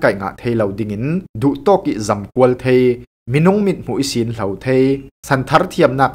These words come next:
changkang zet mangi ser suak mi a si. Himi F thirty-five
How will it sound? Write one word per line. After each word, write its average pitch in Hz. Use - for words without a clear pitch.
changkang 156
zet -
mangi 107
ser 95
suak 95
mi 98
a -
si. 127
Himi 190
F 180
thirty-five 120